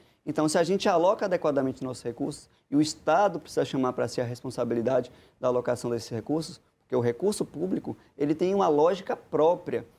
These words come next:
A gente pensa a saúde pública como um direito. E aí a gente tem que chamar novamente a comunidade a discutir, os conselhos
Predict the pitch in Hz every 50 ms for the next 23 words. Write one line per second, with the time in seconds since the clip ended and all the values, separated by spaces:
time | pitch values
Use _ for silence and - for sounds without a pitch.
0 | _ _ _ _ _ 127 117 113 147 160 - - - _ 170 185 208 220 208 -
1 | 160 123 117 - - - 123 - - 120 117 120 120 117 120 - 143 151 170 185
2 | - - - 294 294 349 339 214 302 226 185 170 180 180 170 - 139 - - _
3 | _ _ _ - 135 139 147 147 180 180 180 - 202 190 - - 214 202 180 170
4 | 170 175 180 185 208 214 202 196 180 160 156 - - - - _ - 156 156 -
5 | 175 185 185 190 196 196 170 170 165 165 170 170 151 160 147 139 - - 175 175
6 | 170 - 170 160 160 147 - - - 151 147 151 - 151 143 143 139 135 131 -